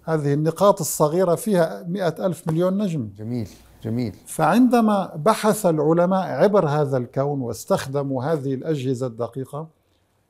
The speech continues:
Speaker 1: وجدوا هذه الأمواج وشبهوها، هذا فيلم من إنتاج موقع مجلة الطبيعة الأمريكي، هم من صنعوا هذا وليس أنا.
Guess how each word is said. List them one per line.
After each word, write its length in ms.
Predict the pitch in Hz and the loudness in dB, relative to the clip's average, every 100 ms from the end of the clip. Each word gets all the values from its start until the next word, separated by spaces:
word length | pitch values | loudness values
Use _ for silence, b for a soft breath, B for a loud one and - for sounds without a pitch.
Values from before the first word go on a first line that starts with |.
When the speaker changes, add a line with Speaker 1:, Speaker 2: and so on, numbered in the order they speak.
| _ | _
Speaker 1:
وجدوا 640 | 135 185 190 208 202 214 170 | 0 0 2 0 0 0 4
هذه 400 | 196 180 175 170 | 4 4 2 0
الأمواج 800 | 156 165 170 196 220 240 185 - _ _ _ _ _ _ _ | 0 -4 0 2 2 0 -4 -12 _ _ _ _ _ _ _
وشبهوها، 1000 | 147 139 196 196 170 202 175 226 202 185 | -6 -2 0 0 4 4 4 4 4 6
هذا 180 | 202 196 | 4 4
فيلم 480 | 165 233 240 233 196 - - | 2 2 4 2 -2 -10 -12
من 180 | 185 185 | -10 -6
إنتاج 640 | 180 - 208 226 185 160 - _ _ _ _ _ - | -6 2 6 6 4 -2 -14 _ _ _ _ _ -2
موقع 480 | 180 208 208 170 - - | 4 4 4 0 0 -8
مجلة 320 | 170 147 190 | -4 2 4
الطبيعة 580 | 165 - - 170 190 151 | 2 0 0 2 6 4
الأمريكي، 520 | 143 151 143 139 - 120 | 4 -2 -4 -4 -4 -4
هم 400 | 143 233 233 - - | 0 2 0 -4 -4
من 160 | 185 | -4
صنعوا 480 | 165 202 196 165 147 | 0 2 4 4 4
هذا 200 | 139 131 | 4 2
وليس 360 | 131 170 170 151 | 2 2 0 0
أنا. 320 | 160 131 101 | 0 0 -4